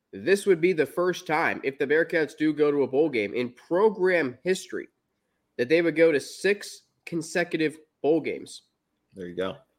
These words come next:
Speaker 2: That's the key. That's the key. Keep that consistency
Speaker 1: Which,
Speaker 2: rolling.
Speaker 1: yes.
Speaker 2: Keep that national conscience alive, which is
Speaker 1: Yeah,
Speaker 2: what this
Speaker 1: and
Speaker 2: program has earned
Speaker 1: I
Speaker 2: over the past six years,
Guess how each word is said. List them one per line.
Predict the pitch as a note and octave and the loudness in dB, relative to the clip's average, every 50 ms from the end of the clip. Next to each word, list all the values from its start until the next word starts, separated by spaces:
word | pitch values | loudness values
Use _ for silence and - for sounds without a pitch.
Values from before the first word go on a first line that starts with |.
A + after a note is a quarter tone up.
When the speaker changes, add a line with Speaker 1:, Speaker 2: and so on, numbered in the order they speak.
| _ _ _ _ _ _ _ _ | _ _ _ _ _ _ _ _
Speaker 2:
That's | - - - | -10 -10 -10
the | - - | -10 -2
key. | - D#3 C#3 G#2 - - _ _ _ | 2 2 2 2 0 -6 _ _ _
That's | - G2+ - | -10 -10 -10
the | - - | -12 -4
key. | - C3 G2+ | -2 -2 -2
Keep | - - - - C#3 C#3+ C#3+ | -2 -4 -2 -2 -2 2 4
that | D#3+ D3 C#3 C#3 | 4 4 4 4
consistency | C#3 A#2+ - - - C3 C3+ - C3+ C3+ D#3 E3+ A3+ | 0 -4 -4 -2 -4 -4 -4 -2 -6 -6 4 8 10
Speaker 1:
Which, | A#3 G#3 A2+ | 10 10 10
Speaker 2:
rolling. | A2+ A2+ A2+ - - _ B2 A#2 - _ | 6 4 4 0 -4 _ -14 -14 -12 _
Speaker 1:
yes. | D3+ D3+ G3 A#3 - - | 0 2 2 2 4 4
Speaker 2:
Keep | C#3 C#3+ C#3 - | 4 4 6 4
that | C#3 C3 - G#2+ | 2 2 2 2
national | G#2+ A2+ A#2 A#2+ A#2+ - - B2+ A#2+ A#2+ | 2 4 6 4 4 2 0 -2 -2 -2
conscience | - - B2 A#2+ A#2 A#2+ - G#2 F#2 - - - - - - _ _ _ _ _ | 0 0 2 2 2 2 0 -2 -2 -2 -6 -12 -14 -14 -18 _ _ _ _ _
alive, | G2 F#2 F2+ F2 F2 D#2+ - - - - _ _ _ _ _ _ | -6 -6 -4 -4 -6 -8 -10 -14 -20 -20 _ _ _ _ _ _
which | - F#2+ F#2 - - - | -8 -8 -8 -8 -10 -10
is | F2+ - - | -8 -2 2
Speaker 1:
Yeah, | G3 D3 | 2 2
Speaker 2:
what | B2+ - | 2 2
this | B2 A#2 - | -2 -2 0
Speaker 1:
and | F3+ F3 F3 | 2 4 6
Speaker 2:
program | E3 B2 A#2+ A#2+ A#2+ A#2 A#2+ | 6 6 6 4 2 2 2
has | A#2+ - | 2 2
earned | - B2+ B2 A2 G2 F2+ - | 4 4 6 6 4 2 2
Speaker 1:
I | - | -2
Speaker 2:
over | F#2 F#2 | -8 -8
the | F2+ F#2+ | -8 -4
past | - G2 G2+ G2 - | -2 -2 -2 -2 -2
six | A2+ G#2+ - - | -6 -8 -6 -4
years, | B2 B2 - - - - | -6 -6 -6 -8 -14 -18